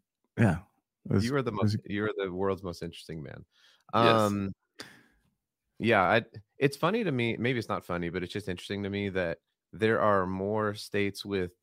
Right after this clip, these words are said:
Speaker 2: uh, legalized weed than there are E P R laws. Is that a
Speaker 1: Mm-hmm.
Speaker 2: weird
Speaker 3: Yeah.
Speaker 2: thing or no? Not really.
Speaker 3: I think weed but came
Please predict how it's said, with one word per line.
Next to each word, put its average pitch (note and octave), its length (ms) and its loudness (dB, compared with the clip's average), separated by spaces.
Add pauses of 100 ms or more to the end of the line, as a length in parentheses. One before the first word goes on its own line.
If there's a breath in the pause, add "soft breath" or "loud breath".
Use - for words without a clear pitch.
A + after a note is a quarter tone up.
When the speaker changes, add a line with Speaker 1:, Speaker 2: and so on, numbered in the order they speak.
Speaker 2:
uh, E2+ 280 -4
legalized F#2 960 -4 (120)
weed A2 560 -6
than G2 160 -4
there F2 240 -4
are E2+ 540 0 (300)
E F#2+ 100 -4
P F2 220 -8
R D#2 420 -2
laws. D2+ 340 -6
Is - 60 -2
that A#2+ 160 2
a A2+ 40 0
Speaker 1:
Mm-hmm. G#2 60 -4
Speaker 2:
weird A2 240 0
Speaker 3:
Yeah. A2+ 120 4
Speaker 2:
thing G2+ 100 -2
or D#2+ 80 -2
no? A#1+ 200 -6 (140)
Not - 100 -12
really. C#2 280 -8 (2250 loud breath)
Speaker 3:
I C#3 80 -6
think A2+ 280 -4
weed G2+ 280 8
but G2 260 4
came F#2 440 2